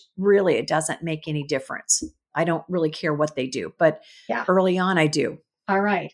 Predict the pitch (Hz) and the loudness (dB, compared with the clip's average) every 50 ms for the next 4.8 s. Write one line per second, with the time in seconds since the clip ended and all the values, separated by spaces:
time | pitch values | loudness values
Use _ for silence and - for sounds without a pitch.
0 | _ _ - 233 254 240 214 262 277 285 294 339 339 339 294 240 - 247 254 254 | _ _ 0 2 2 2 2 0 -2 0 0 0 0 -2 -4 -6 -8 -6 -6 -4
1 | 247 240 254 277 311 311 _ _ _ _ _ _ 208 220 254 226 214 208 - - | -4 -6 -6 -8 -12 -14 _ _ _ _ _ _ 2 4 4 6 4 2 -2 -4
2 | 208 185 208 208 233 233 214 214 220 220 - 254 247 254 294 285 269 247 233 220 | -8 -8 -6 -2 2 4 4 4 4 2 0 -2 -2 0 2 2 2 2 0 -2
3 | 240 208 208 - 226 202 - 233 220 220 226 - - - 214 - - 262 277 370 | -4 -6 -6 -6 -8 -6 -4 -4 -4 -4 -4 -6 -6 -6 -6 -2 0 2 2 2
4 | 392 381 277 - 190 180 - - - 208 196 190 190 196 190 | 2 2 0 -2 -2 -4 -6 -4 -2 2 2 2 2 0 -2